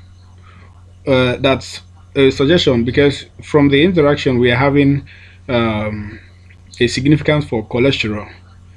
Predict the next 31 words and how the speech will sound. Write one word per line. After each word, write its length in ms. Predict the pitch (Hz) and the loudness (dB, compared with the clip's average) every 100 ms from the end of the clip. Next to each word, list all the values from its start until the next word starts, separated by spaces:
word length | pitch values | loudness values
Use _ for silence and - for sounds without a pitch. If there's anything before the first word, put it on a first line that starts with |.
| - - - - - | -20 -20 -20 -20 -6
right? 320 | 113 135 - | -2 -2 -2
So 360 | - 143 127 117 - - - - - - - - - - - - - - | 0 2 2 -2 -12 -20 -20 -20 -20 -20 -20 -20 -20 -20 -20 -20 -20 -2
we 160 | 139 139 | 2 2
can, 380 | 143 135 123 - - - - - - - - | 2 0 -2 -8 -20 -20 -20 -20 -20 -20 -2
we 180 | 139 135 | 0 2
can 420 | 143 127 123 151 | 0 0 2 2
look 200 | 208 185 | 0 0
further, 400 | - 151 147 147 | 0 2 2 2
we 80 | 143 | 0
can 200 | 147 151 | 0 0
move 180 | 202 | 0
further 460 | 196 165 127 123 151 - - - | 2 0 0 -2 -6 -10 -20 -2
to 200 | 139 135 | 2 4
look 180 | 156 | 4
at, 240 | 151 123 - | 0 -2 0
uh, 180 | 131 120 | 0 2
the 160 | 120 | 2
interaction 540 | 143 151 139 139 151 127 | 2 2 0 0 0 -2
effect 520 | - 147 123 - - - - - - - - - | 0 0 0 -4 -20 -20 -20 -20 -20 -20 -18 -6
on 320 | 117 117 110 - | -2 -2 -2 -2
cholesterol. 680 | 120 135 - 117 107 101 - - - - - - - - - - - - - - - - | 0 2 0 -4 -6 -8 -14 -20 -20 -20 -20 -20 -20 -20 -20 -20 -20 -20 -20 -20 -20 -4
That 160 | 117 107 | -2 -2
is, 100 | - | 0
if 220 | 139 131 | 0 2
the, 180 | 123 147 | 0 0
if 120 | 143 | 2
need 260 | 143 127 110 | 2 2 0
be, 280 | 107 98 - - - - - | -4 -6 -12 -20 -20 -20 -14
all 80 | 110 | -10
right. 240 | 101 90 | -8 -8
So 360 | - 117 104 | -2 -2 -2